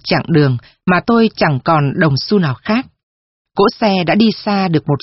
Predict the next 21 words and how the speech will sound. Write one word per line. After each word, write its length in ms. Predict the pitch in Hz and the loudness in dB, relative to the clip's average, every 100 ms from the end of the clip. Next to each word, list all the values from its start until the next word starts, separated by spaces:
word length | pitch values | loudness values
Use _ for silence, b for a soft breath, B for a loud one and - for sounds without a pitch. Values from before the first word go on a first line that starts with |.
| - | -4
dặm, 220 | 151 131 - b - | -4 -4 -10 b -4
chỉ 120 | 180 180 | -4 0
còn 240 | 165 156 | 0 0
có 100 | - | 2
một 200 | 254 147 | 2 2
mình 240 | 160 147 123 | 0 0 -2
tôi. 280 | 190 190 180 - _ - | 0 0 -2 -8 _ 0
Lúc 160 | 277 | 0
ấy 340 | - 170 165 240 | 0 -2 0 -2
tôi 140 | 226 196 | 0 2
mới 140 | 175 | 2
sực 220 | - 165 - | 0 -4 -2
nhớ 280 | 147 151 226 | 0 0 0
ra 120 | 240 226 | -2 -2
rằng 300 | 180 147 127 b _ | -2 -4 -6 b _
tôi 100 | 262 | -2
quên 360 | - 254 240 220 | 2 2 2 2
không 200 | - 226 | 2 2
lấy 140 | 214 | 2
gói 220 | 202 220 | 2 0
đồ 300 | 220 175 147 | 2 2 0